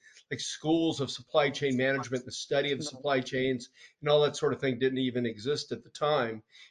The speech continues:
And, uh, the nature of the work was very, uh, uh, difficult, and it was man's work. I was eighteen years old, you know, working in a warehouse for a major grocery company.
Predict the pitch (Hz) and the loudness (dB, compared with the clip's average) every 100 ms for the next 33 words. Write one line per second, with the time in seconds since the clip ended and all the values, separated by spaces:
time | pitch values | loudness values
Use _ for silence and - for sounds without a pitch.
0 | - 131 127 123 120 127 160 185 165 135 | -2 0 2 2 2 4 4 4 4 4
1 | 135 135 - 123 117 131 139 135 127 123 | 4 2 0 -2 0 4 6 4 4 4
2 | 123 123 120 120 120 156 156 151 - 151 | 2 0 0 0 0 0 0 2 6 6
3 | 151 - - 127 120 120 120 127 120 165 | 6 -4 -2 2 2 0 -2 0 8 10
4 | 202 147 127 123 117 127 123 139 139 135 | 10 8 2 0 0 -2 0 -4 -2 -2
5 | 127 123 139 147 123 120 _ - - 151 | 0 0 2 2 0 -6 _ -20 -10 0
6 | 135 131 135 135 131 123 123 120 123 120 | 2 4 2 0 2 2 4 4 4 2
7 | - 127 120 131 120 113 131 127 120 120 | 0 0 4 2 0 4 4 4 -4 -4
8 | 120 113 107 | -8 -6 -10